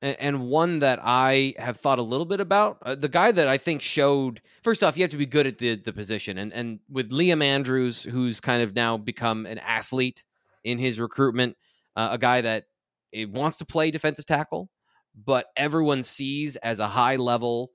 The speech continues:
potential N F L offensive tackle. There is that, there is that gray area, and it's about what are you best at? What are your skills, your parti-, your particular skills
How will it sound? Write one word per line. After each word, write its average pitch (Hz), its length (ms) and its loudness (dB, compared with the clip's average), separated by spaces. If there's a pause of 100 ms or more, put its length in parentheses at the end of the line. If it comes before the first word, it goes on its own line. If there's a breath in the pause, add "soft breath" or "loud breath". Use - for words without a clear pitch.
(600)
potential 139 640 -2
N 131 140 -4
F 123 160 -8
L 117 260 0
offensive 147 540 2
tackle. 95 420 -8 (640)
There 160 260 2
is 185 240 4
that, 196 340 4
there 160 200 0
is 202 100 2
that 196 160 2
gray 180 260 4
area, 95 480 0
and 131 200 -2
it's 135 160 -4
about 131 400 2
what 139 180 2
are 143 240 2
you 135 260 0
best 139 380 0
at? 80 240 -14
What 127 220 0
are 135 40 2
your 139 240 2
skills, 131 480 -2
your 120 100 -8
parti-, 127 300 -8
your 117 140 -4
particular 151 460 -2
skills 120 480 -2